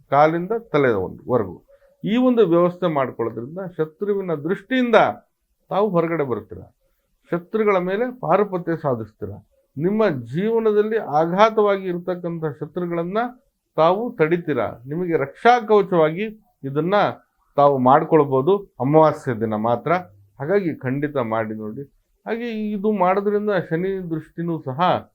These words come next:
ನಾವು ಕಡಿಮೆ ಮಾಡ್ಬೋದಾಗಿದೆ ಎಂಬುದಾಗಿ ನಾವು ತಿಳ್ಕೊಳ್ಬೋದಾಗಿದೆ. ಯಾಕಂದ್ರೆ ಕಪ್ಪು ಶನಿಯ ವರ್ಣ, ಕಪ್ಪು ಎಳ್ಳು ಇವೆಲ್ಲವೂ ಸಹ ಶನಿ ತತ್ವಕ್ಕೆ ಸಂಬಂಧಪಟ್ಟ ಹಾಗೆ.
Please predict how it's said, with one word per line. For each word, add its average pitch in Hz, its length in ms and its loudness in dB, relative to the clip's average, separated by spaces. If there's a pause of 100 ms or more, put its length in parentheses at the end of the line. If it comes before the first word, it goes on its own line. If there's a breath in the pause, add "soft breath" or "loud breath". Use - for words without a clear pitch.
(280)
ನಾವು 139 440 2
ಕಡಿಮೆ 185 360 2
ಮಾಡ್ಬೋದಾಗಿದೆ 120 1160 0
ಎಂಬುದಾಗಿ 117 420 -4
ನಾವು 131 220 0
ತಿಳ್ಕೊಳ್ಬೋದಾಗಿದೆ. 107 840 -8
ಯಾಕಂದ್ರೆ 165 340 -6
ಕಪ್ಪು 147 640 -6
ಶನಿಯ 156 260 -4
ವರ್ಣ, 120 340 -2 (580)
ಕಪ್ಪು 160 340 -4
ಎಳ್ಳು 147 340 2
ಇವೆಲ್ಲವೂ 147 420 -2
ಸಹ 156 280 -4
ಶನಿ 147 320 -6
ತತ್ವಕ್ಕೆ 147 380 -12
ಸಂಬಂಧಪಟ್ಟ 123 640 -8
ಹಾಗೆ. 107 220 -6